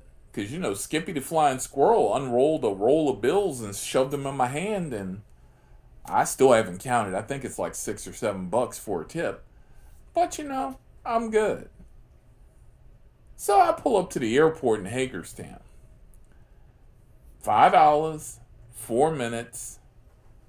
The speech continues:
Great. Look inside. Two women and Magilla. Magilla the gorilla. I'm not being racist, but this motherfucker,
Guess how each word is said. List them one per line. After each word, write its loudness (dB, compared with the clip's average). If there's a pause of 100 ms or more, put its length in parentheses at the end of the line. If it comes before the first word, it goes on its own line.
(380)
Great. -4 (1500)
Look 2
inside. 0 (640)
Two 0
women 0 (1160)
and 0
Magilla. -2 (1300)
Magilla 0
the -2
gorilla. -6 (1300)
I'm -2
not 0
being -4
racist, -12 (760)
but -8
this 4
motherfucker, -10